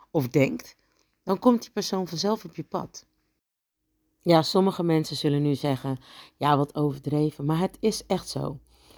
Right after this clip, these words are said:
Het is een van de vijf beginselen van groei om in het veld te geloven, daar ook echt in te staan,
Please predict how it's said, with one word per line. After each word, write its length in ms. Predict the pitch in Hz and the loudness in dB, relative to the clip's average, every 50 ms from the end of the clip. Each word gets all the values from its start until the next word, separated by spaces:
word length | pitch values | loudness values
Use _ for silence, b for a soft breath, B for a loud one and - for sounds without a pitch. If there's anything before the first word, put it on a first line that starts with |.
| b b | b b
Het 160 | b 165 - | b -4 0
is 180 | 208 185 165 - | 0 0 0 2
een 180 | 196 202 214 220 | 4 4 4 4
van 140 | 190 202 | 4 2
de 80 | 180 170 | 0 0
vijf 320 | - - 190 202 214 208 | 0 0 0 0 0 -2
beginselen 500 | - 185 - 190 175 170 - - 151 151 | -4 -4 -2 -2 -2 -2 -2 -4 -4 -4
van 200 | 139 - 151 143 | -2 -2 -4 -4
groei 400 | 135 - 180 190 202 220 220 220 B B B B B B B | -4 -2 0 2 2 2 2 -2 B B B B B B B
om 220 | - 165 165 165 - _ | -2 0 0 0 -2 _
in 140 | - 202 202 | 0 0 2
het 160 | 196 180 - | 2 0 -2
veld 280 | - 190 180 180 190 - | -2 0 0 0 0 -4
te 80 | - | -6
geloven, 600 | - - 170 170 165 165 160 160 147 165 160 156 | -6 -2 0 2 4 4 4 2 2 -2 -2 0
daar 200 | 151 156 151 156 | 2 2 2 2
ook 140 | 165 170 - - | 0 -2 -4 -10
echt 200 | - 165 - - _ | -14 -14 -14 -14 _
in 180 | - 214 214 214 | -6 -4 -4 -4
te 100 | - - | -4 -8
staan, 440 | - - 170 151 151 151 147 151 | -8 -4 -2 0 0 0 -2 -4